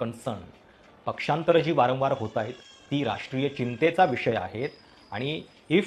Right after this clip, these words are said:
it is not combated, it is likely to undermine the very foundation of our democracy." म्हणजे याला जर वेळीच पायबंद घातला नाही,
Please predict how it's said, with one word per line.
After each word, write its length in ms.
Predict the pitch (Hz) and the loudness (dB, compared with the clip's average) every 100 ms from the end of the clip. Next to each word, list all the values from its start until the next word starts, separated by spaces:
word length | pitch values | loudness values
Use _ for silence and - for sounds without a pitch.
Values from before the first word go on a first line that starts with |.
| - | 0
it 100 | 170 | 0
is 120 | 165 | 0
not 200 | 123 143 208 | 2 2 4
combated, 400 | 143 123 127 117 107 | 2 4 2 2 -4
it 160 | 127 131 | -4 -2
is 60 | 110 | 2
likely 400 | 127 170 180 202 | 2 2 0 -2
to 60 | 220 | -2
undermine 800 | 160 143 143 117 135 - - 117 | -2 2 2 2 -2 -10 -8 -6
the 40 | 104 | 4
very 200 | 156 214 | 6 6
foundation 420 | 214 143 139 139 | 4 0 0 -2
of 180 | 135 - | -4 -4
our 120 | 120 | -4
democracy." 500 | 135 113 113 113 123 95 | -2 -4 -6 -10 -10 -10
म्हणजे 260 | 107 131 - - - | -2 -2 -2 -10 -4
याला 180 | 117 131 | 0 0
जर 140 | 131 139 | 0 0
वेळीच 400 | 107 139 196 - | 2 4 2 2
पायबंद 440 | 131 131 147 151 | 4 4 2 0
घातला 420 | 135 117 120 131 | 0 0 0 -2
नाही, 300 | 113 107 139 | -2 -4 -8